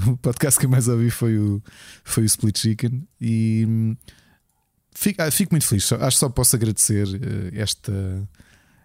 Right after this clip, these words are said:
esta, hum, não, não podíamos deixar passar este, este momento para vos agradecer e dizer-vos que continuamos aqui, vamos continuar, eh, e que quatro horas ou cinco horas que o podcast vai ter, que,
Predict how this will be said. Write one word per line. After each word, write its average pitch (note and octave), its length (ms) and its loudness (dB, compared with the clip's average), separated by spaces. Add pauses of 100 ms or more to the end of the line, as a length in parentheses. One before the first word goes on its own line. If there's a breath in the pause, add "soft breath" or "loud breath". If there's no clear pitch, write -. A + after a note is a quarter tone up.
(160 soft breath)
esta, - 440 -4
hum, F#2 600 -2 (880)
não, C#3+ 240 2
não D3+ 160 2
podíamos D3 300 2
deixar C3+ 260 2
passar B2 340 2
este, A#2+ 260 0 (120)
este A2+ 220 0
momento A2+ 340 2 (180)
para B2+ 160 4
vos G#2+ 220 2
agradecer G#2 600 2
e G#2 80 2
dizer-vos G#2 500 0
que - 140 -16
continuamos A2 520 2
aqui, G2+ 200 0
vamos G2+ 220 0
continuar, G2 560 0 (600 loud breath)
eh, - 300 -4
e G#2 120 -4
que G2+ 720 0
quatro A2 380 0
horas G#2+ 340 2
ou G#2 80 0
cinco A2 340 4
horas G#2 240 4
que - 80 0
o - 20 0
podcast - 520 -2
vai F#2+ 120 2
ter, G2 280 -2 (1160 loud breath)
que, G2 760 0